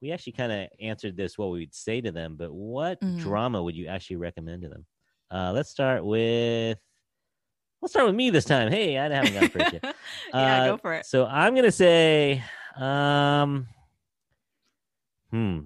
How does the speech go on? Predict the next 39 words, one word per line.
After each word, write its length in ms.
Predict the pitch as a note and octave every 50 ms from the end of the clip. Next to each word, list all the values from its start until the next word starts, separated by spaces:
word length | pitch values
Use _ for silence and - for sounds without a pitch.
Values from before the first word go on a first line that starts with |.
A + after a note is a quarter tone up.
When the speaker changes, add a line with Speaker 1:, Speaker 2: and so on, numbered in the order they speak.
| -
Speaker 1:
this 140 | B2 A2 -
was 120 | A#2 F#2+
hard 280 | - F#2+ F2 D#2+ D2+ -
too. 260 | - - D#2 C#2+ C#2 - _ _ _ _ _ _ _ _ _ _ _ _ _ _ _ _ _ _ _ - -
All 60 | G2
right, 160 | G#2 G#2+ G#2+ G#2+
I'm 140 | A#2 C3
gonna 140 | D3+ D#3+ D3+
go 260 | B2+ C#3 C3+ C3 C3 B2
with, 440 | B2+ B2+ B2+ A#2 G2+ F#2+ F#2+ F2+ - - - - - - - - - - _ _ _ _ _ _ _ _ _ _ _ _ _ _ _ _ _ _ _ _ _ _ _ _ _ _
you 120 | E2 D#2+
ready? 340 | D#2+ E2 E2+ F#2+ G#2+ A2 G#2+ - _ _ _ _ _ _ _ _ _ _ _ _ _ _ _
Crash 360 | - - A#3+ A#3+ B3+ - -
Landing 520 | E4+ F3 F#3 G#3 A3 A3+ A#3 A3+ A3+ A3 G#3+
on 260 | G3+ G3+ G#3 G#3+ F#3+
You. 1000 | D#3+ D#3+ F3 F#3 G3+ G#3 A3 A3 A3 A3 G#3+ G#3+ G#3 G3+ F#3+ F3 E3+ D#3 D3 C3+
Speaker 2:
Oh 520 | A3 A#3 A#3 A#3+ B3 B3 B3+ B3+ B3+ B3+ B3
my 360 | A#3+ A#3 A3 G3+ G#3 A3 A3
God. 680 | A3+ G#3 F#3 F#3+ G3 F#3+ G3 G3 G3 G3 G3 G3+ G3+ A#3+
<laughs> 60 | -
Speaker 1:
Yeah, 680 | - A#2 A#2 B2 - B2 B2 A#2+ A#2+ A#2 A#2 A#2 A#2+ A2
you 160 | D#3+ F#3 G#3
know, 200 | A3 G#3+ G#3+ A3
it's 320 | F#3 E3 F3 F#3 - -
not, 220 | B3+ B3 C4 B3 G#3+
it's 180 | G#3+ F3 -
not 180 | F#3 F#3+ G#3+ -
the 80 | C4
best 300 | G3 D3+ E3+ F3 D#3+ -
drama 260 | - E3+ D#3+ D#3 D3+ D3+
in 60 | C#3
the 80 | C3+
world. 180 | B2+ A#2+ A#2+ B2
I 60 | C#3+
don't 140 | E3 G3 G3
think 160 | G3+ G3+ F3+
it's 140 | D#3+ C3 -
the 100 | - G2+
best, 640 | D#2 F2 F2+ F2 E2+ E2+ - - - - - _